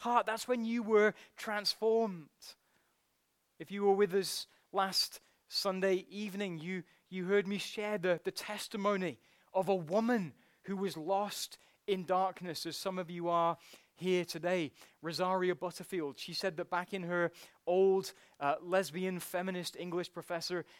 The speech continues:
days, she said all of the posts that she would receive could be neatly sorted into two piles on her desk. There would be hate mail on the one side,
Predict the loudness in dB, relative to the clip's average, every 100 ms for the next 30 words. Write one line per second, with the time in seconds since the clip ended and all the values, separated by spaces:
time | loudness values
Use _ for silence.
0 | _ 0 2 2 -2 -4 -2 2 4 4
1 | 2 -2 -4 -4 -4 -4 -8 -10 -8 -8
2 | -4 -4 -2 -4 -4 -12 -20 -20 -8 -6
3 | -2 -4 -4 _ -10 -4 -2 -4 -6 -6
4 | -4 -4 -4 -4 -6 -6 _ -20 _ -10
5 | -8 -6 -8 -8 -8 -4 -2 0 -2 -4
6 | -6 _ -6 -4 -2 -2 0 0 -2 -8
7 | -2 -2 -2 -4 -6 -6 -16 -2 0 0
8 | -2 -2 0 -2 -2 -4 -6 -4 0 0